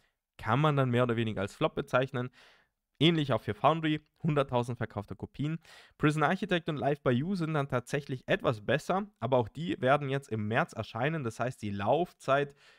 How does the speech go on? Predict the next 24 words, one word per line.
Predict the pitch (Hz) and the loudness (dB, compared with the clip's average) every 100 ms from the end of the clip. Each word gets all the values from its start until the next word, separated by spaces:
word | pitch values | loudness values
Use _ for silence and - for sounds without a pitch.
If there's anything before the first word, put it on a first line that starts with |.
| _ | _
für | _ 123 127 | _ -4 0
das | 117 - | 0 0
ganze | 113 139 - 107 | -2 -2 -4 -2
Jahr | 107 127 | 0 0
ist | 120 - | -2 -4
dann | 110 | -4
noch | 107 | -6
viel, | - 135 143 | -8 -6 -4
viel | 139 107 | -4 -8
stärker. | - 113 143 - | -4 2 2 2
Auch | 120 | -2
hier | - 143 | 0 0
habe | 139 | 0
ich | 131 | 0
dann, | - 127 117 | 2 0 0
um | - 190 | 0 2
auf | - 131 | 2 -2
diese | - 139 120 | -2 -4 -2
Zahlen | - 120 131 | -2 -2 -2
von | 120 | -4
den | 113 | -4
Analysten | 107 110 120 - 113 | -2 -4 -8 -10 -10
zu | 104 | -4
kommen, | - 117 | -2 -2